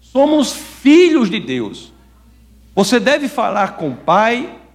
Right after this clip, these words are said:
da forma que você falaria com seu pai,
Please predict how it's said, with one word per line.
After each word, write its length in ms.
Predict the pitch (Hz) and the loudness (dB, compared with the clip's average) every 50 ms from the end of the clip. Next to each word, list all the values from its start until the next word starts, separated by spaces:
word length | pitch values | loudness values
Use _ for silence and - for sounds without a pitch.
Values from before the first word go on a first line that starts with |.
| _ _ _ _ _ _ _ - | _ _ _ _ _ _ _ -2
da 180 | 175 185 180 | 0 0 0
forma 1080 | 175 - - - - - - 208 247 262 233 190 202 220 226 233 233 220 - - - - _ - | 0 -4 -12 -18 -14 -4 2 4 4 4 2 0 -2 -2 0 0 -2 -4 -8 -12 -20 -20 _ -20
que 100 | 220 196 | -20 -12
você 340 | 180 196 175 - - 185 | -10 -10 -10 -8 -8 -10
falaria 760 | 160 - - - 196 180 175 160 156 135 127 147 185 214 247 - | -10 -10 -6 -2 0 2 2 2 0 0 0 -2 -2 -4 -4 -6
com 180 | 202 233 233 | -6 -6 -6
seu 500 | 170 - - 208 226 320 370 415 - - - | -6 -4 -4 -2 -2 -2 -2 -4 -8 -6 -2
pai, 360 | 392 370 - 339 339 339 269 | 0 2 2 2 0 -2 -6